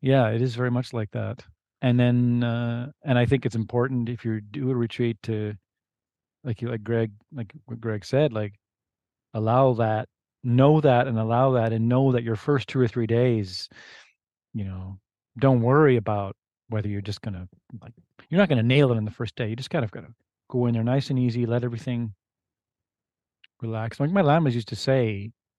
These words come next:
"First day of retreat, just sleep." You know, 'cause usually it takes so much effort to get into retreat,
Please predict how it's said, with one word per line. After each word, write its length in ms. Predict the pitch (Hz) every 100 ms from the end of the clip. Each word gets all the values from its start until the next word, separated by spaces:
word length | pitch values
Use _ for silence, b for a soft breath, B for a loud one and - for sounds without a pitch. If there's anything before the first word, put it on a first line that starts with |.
| _ _
"First 200 | 156 147
day 120 | 175
of 80 | 139
retreat, 400 | 123 - 170 180 -
just 300 | 131 - -
sleep." 420 | - - 135 113 _ _ _ _ _ _ _ _ _ _ _ _ _ _ _
You 80 | 104
know, 180 | 104 113
'cause 160 | 135 127
usually 260 | 214 190
it 80 | 127
takes 240 | 143 135
so 400 | - - 160 160
much 480 | 139 135 135 - - - b b b _
effort 300 | 139 139 131
to 100 | -
get 140 | 123 123
into 240 | 175 165
retreat, 560 | 120 113 - 117 117